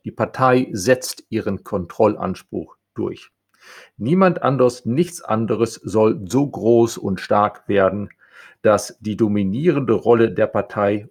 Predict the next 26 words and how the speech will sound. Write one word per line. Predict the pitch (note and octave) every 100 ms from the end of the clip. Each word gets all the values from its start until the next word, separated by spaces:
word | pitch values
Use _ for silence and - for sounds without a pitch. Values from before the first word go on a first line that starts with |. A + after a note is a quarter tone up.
| _
und | C3+ D3 -
des | A#2+ -
Parteiführers | A2 G2+ A2+ A2+ - A#2+ G2+ G#2+ G2
geschmälert | A2+ A#2 - G2 G2+ G2+ G2+ -
werden | F2+ F2 F#2+ _
könnten. | - F2 - - - _ - - - _
Technologie | - E3 D#3+ C3+ B2+ A#2 D3+ C3 -
ist | C#3 - -
besonders | F#2+ A2 B2+ B2+ B2 A#2
sensitiv, | - G#2 A2 F#2+ - - E2 -
auch | - G#2+
Informationstechnologie. | - B2 B2 A2 A2+ - C3+ C3 - F#2+ - - F2 - - - _ _ _ _ _ -
Das | B2 - -
merkt | A#2 C3+ C#3+ -
man | G2 E2 - - _
auch | A2+ A#2+ C3 -
am | A2+
Regulierungskurs | G2 A#2 A2+ A2 A#2 A#2 A2 - G#2 G2+ -
Chinas. | _ - G#2 F2 - - _ - -
Dazu | A#2 - C3
kommt | - B2+ -
ein | B2 A2
gewisses | A2 G#2 B2+ A#2 -
Streben | - - A2+ C3 C3
Chinas | B2 - A#2 A#2 A2+
nach | A#2+ G#2